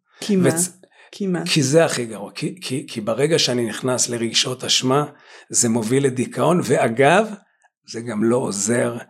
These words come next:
Speaker 2: בלהפסיק לצפות פורנו, זאת אומרת, אנחנו מפסידים פה בכל מקרה. זאת אומרת, אגב, טוב, זה עניין של משהו אחר, של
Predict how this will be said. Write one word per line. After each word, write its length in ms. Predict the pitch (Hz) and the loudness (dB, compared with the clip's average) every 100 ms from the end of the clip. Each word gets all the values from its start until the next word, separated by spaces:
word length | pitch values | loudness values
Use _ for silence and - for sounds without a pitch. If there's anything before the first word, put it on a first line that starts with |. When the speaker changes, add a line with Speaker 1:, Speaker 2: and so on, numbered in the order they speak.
| _ - | _ -10
Speaker 2:
בלהפסיק 520 | 104 92 - 120 101 | -6 -6 -4 -4 -2
לצפות 340 | 87 - 107 | -4 -4 -4
פורנו, 180 | - 117 | 0 0
זאת 80 | - | 2
אומרת, 220 | 113 - - - _ - | -2 -2 -16 -20 _ -6
אנחנו 160 | - | -2
מפסידים 500 | 113 - 123 127 151 | -2 0 2 2 4
פה 300 | 170 151 - _ - | 4 2 0 _ -14
בכל 460 | 120 104 113 147 143 | -4 -4 2 4 4
מקרה. 320 | 127 - - _ _ - - _ | 0 -6 -16 _ _ -20 -20 _
זאת 120 | - | -4
אומרת, 340 | 135 143 135 - - | 2 2 2 -4 -8
אגב, 500 | 117 147 185 214 175 - _ _ | 0 4 6 4 2 -8 _ _
טוב, 140 | - 139 | -4 0
זה 120 | 151 | 2
עניין 460 | 165 135 143 147 127 | 2 2 4 4 2
של 160 | 123 | 0
משהו 360 | 123 123 - 113 | 0 0 -2 -6
אחר, 260 | 98 120 | -6 -8
של 360 | 113 120 117 | -6 -4 -4